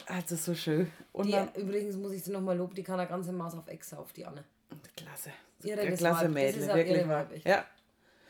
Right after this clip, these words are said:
Speaker 1: Anne, das war nicht das letzte Mal, dass wir uns gesehen haben, bitte.
Speaker 2: Sicher nicht.
Speaker 1: Ja. Und der hat auch in Las Vegas auf jeden Fall geheiert, so wie ich.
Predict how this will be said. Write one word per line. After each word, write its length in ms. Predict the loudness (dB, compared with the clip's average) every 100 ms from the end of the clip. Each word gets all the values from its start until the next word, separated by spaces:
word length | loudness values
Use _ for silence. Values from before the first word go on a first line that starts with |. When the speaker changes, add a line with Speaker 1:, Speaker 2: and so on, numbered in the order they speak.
| -20 -6
Speaker 1:
Anne, 220 | -2 0
das 140 | 0 2
war 100 | 4
nicht 140 | 4
das 100 | 0
letzte 300 | -4 -4 -2
Mal, 140 | -2 -2
dass 160 | -2
wir 80 | -2
uns 140 | -2 -6
gesehen 260 | -8 -6
haben, 120 | -6 -4
bitte. 200 | -4 -4
Speaker 2:
Sicher 320 | -6 -8 -6
nicht. 140 | -6 -4
Speaker 1:
Ja. 220 | -4 -6 _ _ -20 -20 -20 -20 -20 _ 2
Und 760 | 6 8 6 6 4 0 -4 _ _ _ _ _ _ _ _ _ _ _
der 220 | -14 -12 -10
hat 120 | -6
auch 40 |
in 140 | -4 -2
Las 200 | -4 -6
Vegas 320 | -4 -4 -4
auf 160 | -6
jeden 160 | -6 -6
Fall 160 | -6 -8
geheiert, 380 | -8 -8 -8
so 120 | -8 -8
wie 80 |
ich. 300 | -8 -10 -14